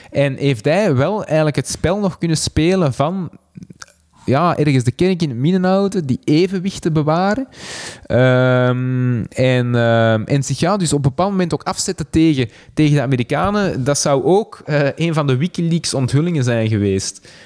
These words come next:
Dat, ehm, dat er een gesprek, eh, van, van Hillary Clinton, of een e-mail van Hillary Clinton, eh, dat die zegt van, "Hey, wat is die Karzai nu aan het doen?" Die is ineens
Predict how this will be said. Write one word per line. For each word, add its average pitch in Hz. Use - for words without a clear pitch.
Dat, 127
ehm, 117
dat 131
er 131
een 123
gesprek, 165
eh, 131
van, 123
van 123
Hillary 120
Clinton, 180
of 147
een 120
e-mail 170
van 151
Hillary 151
Clinton, 160
eh, 120
dat 135
die 120
zegt 139
van, 170
"Hey, 123
wat 117
is 113
die 120
Karzai 123
nu 120
aan 101
het 95
doen?" 208
Die 185
is 139
ineens 156